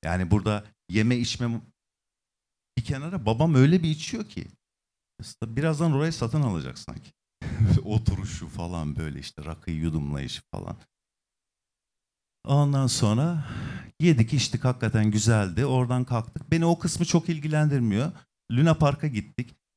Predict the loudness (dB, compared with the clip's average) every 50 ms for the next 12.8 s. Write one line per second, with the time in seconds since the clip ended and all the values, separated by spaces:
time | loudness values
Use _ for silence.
0 | 0 4 4 4 4 4 2 2 2 0 -2 -4 0 2 4 4 4 4 2 0
1 | 0 0 0 0 2 2 2 2 2 0 -2 0 0 2 2 2 0 0 -2 -2
2 | -2 -2 -2 0 0 -2 -2 -4 -4 -4 -2 0 0 0 0 0 0 0 2 2
3 | 2 0 0 0 0 0 0 -2 -2 -6 -12 _ _ _ _ _ _ -4 -4 -2
4 | -2 -2 -4 -4 -4 -4 -6 -6 -6 -8 -6 -6 -6 -6 -6 -4 -2 -2 0 0
5 | -2 -4 -8 -12 _ _ _ _ _ -8 -6 -2 0 2 2 2 2 2 0 -2
6 | -2 -2 -2 -2 -2 -4 -4 -2 -4 -6 -8 -8 -16 _ _ _ -6 -6 -4 -2
7 | -2 -2 0 -2 -4 -4 -6 -6 -6 -8 -8 _ -8 -8 -8 -8 _ -16 -16 -16
8 | -18 _ _ _ _ _ _ _ _ _ -8 -6 -6 -2 -2 0 0 0 0 -2
9 | -2 -2 -4 -4 -4 -4 -6 -6 -6 -8 -10 -14 -20 -20 _ -8 -8 -6 -6 -8
10 | -8 -6 -4 -4 -4 -4 -6 -10 -16 _ _ _ _ _ -6 -2 0 0 0 -2
11 | -2 -6 -8 -8 -8 -6 -6 -4 -4 -4 -6 -6 -8 -10 -10 -12 -14 -16 -20 _
12 | -18 -18 -18 -18 -14 -10 -10 -10 -10 -8 -8 -8 -8 -8 -12